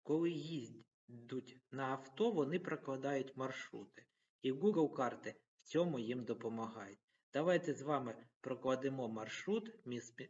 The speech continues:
між містами Львів та Київ. І так, для цього ми обираємо оцей значок і вказуємо маршрут.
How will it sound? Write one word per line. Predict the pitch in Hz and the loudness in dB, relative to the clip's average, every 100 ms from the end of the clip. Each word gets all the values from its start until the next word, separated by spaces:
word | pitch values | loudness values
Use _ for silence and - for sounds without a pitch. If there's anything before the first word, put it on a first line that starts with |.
| - | -6
між | 135 139 113 | -2 -2 -2
містами | 127 127 - 135 117 107 104 - | -4 -6 -6 -2 -2 -4 -10 -10
Львів | 113 110 131 202 - _ _ | -10 -4 -2 -2 -4 _ _
та | - | -8
Київ. | 120 - 113 92 87 _ _ _ _ _ _ _ _ _ _ | -8 -6 -6 -6 -12 _ _ _ _ _ _ _ _ _ _
І | - | -4
так, | 131 104 95 | -2 -2 -4
для | 113 165 | 0 0
цього | 175 175 143 117 | 2 2 2 0
ми | 117 127 110 - - _ _ _ _ _ - | -4 -2 -4 -6 -20 _ _ _ _ _ -6
обираємо | 120 135 147 139 104 101 107 - _ _ | -2 2 2 2 0 -6 -10 -14 _ _
оцей | 107 - 131 | -14 -4 -2
значок | 110 110 98 - 104 151 175 - - _ _ _ _ _ _ _ _ _ _ - | -2 -6 -8 -8 -4 -4 -4 -14 -20 _ _ _ _ _ _ _ _ _ _ -2
і | 208 | -2
вказуємо | 208 180 170 156 156 143 | 0 0 0 0 -2 -2
маршрут. | 143 143 147 - 127 117 | 0 -2 -2 -4 -4 -4